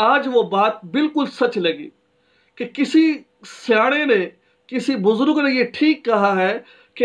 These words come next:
अक्सर लोग ऐसा करते हैं कि घर में चांद जैसी हसीन बीवी मौजूद है,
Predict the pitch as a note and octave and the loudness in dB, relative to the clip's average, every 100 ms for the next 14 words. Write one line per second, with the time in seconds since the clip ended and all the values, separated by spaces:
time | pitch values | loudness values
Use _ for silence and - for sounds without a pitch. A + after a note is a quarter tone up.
0 | A#3+ B3 - - E4 D4 A3+ A3 B3+ A#3+ | 0 -2 -6 -6 0 2 4 4 4 0
1 | G#3 F#3 F#3+ G3 F3 G3 F#3+ F3+ G#3 A#3+ | -4 -2 -4 -2 -6 -4 -2 0 -2 -6
2 | - _ _ A#3+ G#3 G3 A3 B3 C#4+ C#4 | -12 _ _ -4 -2 0 2 2 0 -6
3 | - A#3+ A#3 C4+ G#3+ A3+ A3+ C4+ A#3+ F#3+ | -2 0 0 -2 0 0 0 0 -4 -4
4 | F#3+ B3 C4+ G#3+ G3 A3+ C4+ G#3+ G#3+ G3+ | -4 -8 -8 -8 -6 -4 -2 2 2 2
5 | E4 D4+ G#3 F3 - | 2 2 2 0 -4